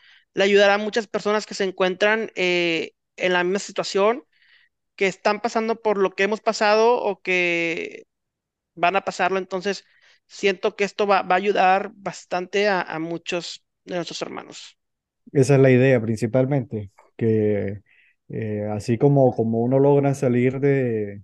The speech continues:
Speaker 2: de algunos errores, invitar también a las personas a,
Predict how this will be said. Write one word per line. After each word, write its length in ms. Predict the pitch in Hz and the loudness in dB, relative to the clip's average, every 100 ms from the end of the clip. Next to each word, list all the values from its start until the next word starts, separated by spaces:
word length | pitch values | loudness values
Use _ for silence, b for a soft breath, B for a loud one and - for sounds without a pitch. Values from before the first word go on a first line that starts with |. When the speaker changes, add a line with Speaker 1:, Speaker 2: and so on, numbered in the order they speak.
| _ | _
Speaker 2:
de 160 | 107 | -6
algunos 440 | 110 110 120 127 131 | -4 -2 0 0 0
errores, 580 | 113 123 139 151 147 | 2 2 2 0 -4
invitar 480 | 131 117 104 120 117 | -6 -4 -4 -4 -2
también 320 | - 120 120 | 0 0 0
a 60 | 120 | 0
las 120 | 110 | -4
personas 460 | - 104 110 110 107 | -6 -8 -6 -6 -6
a, 260 | 110 104 | -8 -10